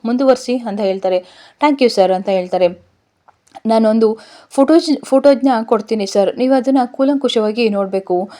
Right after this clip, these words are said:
ಇವ್ರ ಮೇಲೆ ಬಂದಿರುವಂತಹ ಆರೋಪನ ತುಂಬ ನೀಟಾಗಿ ಡಿಕ್ಲೇರ್ ಆಗಿ ಅಲ್ಲಿ ಗೊತ್ತಾಗುತ್ತೆ ವಿಷಯ" ಅಂತ ಹೇಳ್ತಾರೆ. "ಸರಿ ಆಯ್ತು, ಏನದು?" ಅಂತ ಕೇಳ್ತಾರೆ. ಅದರಲ್ಲಿ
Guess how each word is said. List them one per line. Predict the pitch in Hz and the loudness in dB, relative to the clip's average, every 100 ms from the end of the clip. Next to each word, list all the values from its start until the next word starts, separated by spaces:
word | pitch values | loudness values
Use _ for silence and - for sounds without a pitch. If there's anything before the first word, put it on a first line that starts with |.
| - - - - | -20 -20 -20 -10
ಇವ್ರ | - 247 | -2 0
ಮೇಲೆ | 247 277 | 2 2
ಬಂದಿರುವಂತಹ | 233 240 254 233 220 226 | 2 2 2 2 0 0
ಆರೋಪನ | 208 202 208 214 196 208 - _ _ | 0 -2 -2 -4 -4 -6 -12 _ _
ತುಂಬ | - 262 269 262 247 - | -2 2 4 2 0 -4
ನೀಟಾಗಿ | 226 269 262 226 226 | 0 2 2 2 -2
ಡಿಕ್ಲೇರ್ | 220 220 208 | -4 -2 -2
ಆಗಿ | 196 220 202 220 - - _ _ - | -2 -2 -4 -6 -18 -20 _ _ -6
ಅಲ್ಲಿ | 214 220 220 | 0 2 2
ಗೊತ್ತಾಗುತ್ತೆ | 208 208 214 202 208 | 2 4 2 0 -4
ವಿಷಯ" | 185 196 202 | -4 -4 -4
ಅಂತ | 190 | -4
ಹೇಳ್ತಾರೆ. | 190 185 180 180 165 | -4 -4 -2 -2 -2
"ಸರಿ | - 240 247 | -2 -2 -2
ಆಯ್ತು, | - 196 233 233 208 | -4 -6 -6 -4 -2
ಏನದು?" | 208 254 294 226 208 | 0 2 0 0 -4
ಅಂತ | 214 233 220 226 | -4 -4 -4 -2
ಕೇಳ್ತಾರೆ. | 196 190 185 240 269 - _ _ _ _ _ _ _ _ _ _ _ _ - | -2 0 0 0 -4 -12 _ _ _ _ _ _ _ _ _ _ _ _ 0
ಅದರಲ್ಲಿ | 233 202 202 277 269 285 | 4 6 4 4 2 0